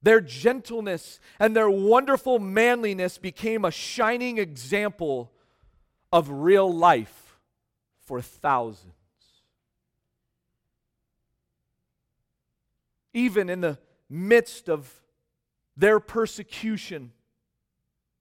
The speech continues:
these believers were living a life in a manner worthy of the gospel.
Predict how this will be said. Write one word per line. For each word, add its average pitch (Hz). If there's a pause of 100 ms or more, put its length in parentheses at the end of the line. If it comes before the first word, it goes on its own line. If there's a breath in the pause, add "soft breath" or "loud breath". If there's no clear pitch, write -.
(680)
these 214
believers 196
were 180
living 214 (320 soft breath)
a 185
life 185 (180 soft breath)
in 190
a 180
manner 202 (140 soft breath)
worthy 185
of 151
the 175
gospel. 143